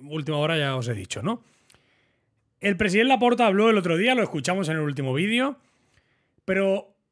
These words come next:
no ha sido el único. Laporta, Xavi, Lewandowski, Gundogan... Una retahíla de futbolistas muy importantes también se han unido a este llamamiento.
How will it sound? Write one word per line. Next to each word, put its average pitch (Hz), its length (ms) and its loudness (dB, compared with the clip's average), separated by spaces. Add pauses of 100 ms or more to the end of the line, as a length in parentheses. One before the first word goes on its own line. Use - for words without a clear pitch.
(160)
no 214 220 2
ha 262 60 6
sido 254 240 4
el 196 80 2
único. 113 440 -4 (220)
Laporta, 196 840 -2
Xavi, 185 460 -2
Lewandowski, 170 720 -4
Gundogan... 156 640 -6 (460)
Una 262 280 2
retahíla 214 420 4
de 170 80 0
futbolistas 165 480 -6
muy 196 220 -4
importantes 151 560 -4
también 139 240 -4
se 135 80 -6
han 135 60 -6
unido 131 240 -4
a 139 60 -4
este 147 220 -8
llamamiento. 185 720 -6